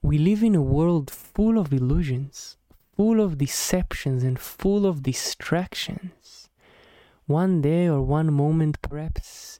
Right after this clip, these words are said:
it will be your serendipity to discover that. For then you will find out that earning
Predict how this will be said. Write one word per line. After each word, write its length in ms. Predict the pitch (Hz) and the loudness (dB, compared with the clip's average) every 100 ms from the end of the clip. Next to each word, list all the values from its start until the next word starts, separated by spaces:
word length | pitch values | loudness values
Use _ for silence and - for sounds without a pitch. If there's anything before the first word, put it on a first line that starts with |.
| - | -2
it 460 | 220 226 _ - - _ _ _ _ - | -2 -2 _ -20 -20 _ _ _ _ -4
will 320 | 135 147 147 | 0 2 0
be 140 | 131 139 | 0 2
your 440 | 135 151 160 160 - - - | 2 2 2 -2 -6 -20 -16
serendipity 1600 | - - 175 175 175 170 202 - _ _ - 285 _ - 127 127 _ _ _ _ _ _ _ _ _ _ _ _ _ - | -4 0 2 4 2 2 0 -2 _ _ -6 -6 _ -4 -4 -4 _ _ _ _ _ _ _ _ _ _ _ _ _ -4
to 100 | 127 | -2
discover 600 | 131 - - 135 139 143 | -2 -6 -4 -2 0 0
that. 240 | 135 - _ _ _ _ _ _ _ _ - - - | -2 -6 _ _ _ _ _ _ _ _ -20 -20 -6
For 200 | 147 147 | 0 0
then 340 | 139 143 147 147 | 2 2 4 4
you 160 | 147 | 4
will 200 | 147 147 | 4 2
find 440 | 139 - 143 143 135 | 0 -2 0 2 2
out 220 | 143 143 | 2 0
that 180 | 131 - | -2 0
earning 320 | 147 151 147 | 0 2 0